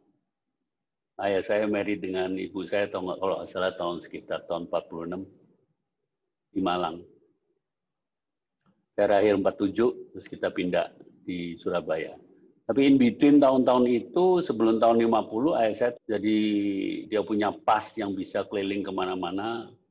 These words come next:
medan pertempuran,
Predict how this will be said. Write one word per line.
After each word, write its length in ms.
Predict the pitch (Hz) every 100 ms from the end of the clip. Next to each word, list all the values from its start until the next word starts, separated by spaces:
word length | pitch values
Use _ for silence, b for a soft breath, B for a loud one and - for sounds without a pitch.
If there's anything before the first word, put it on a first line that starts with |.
| _ _ _ _ _ _ _ _ _ _
medan 400 | 101 87 98 95
pertempuran, 880 | 98 95 98 92 110 107 98 92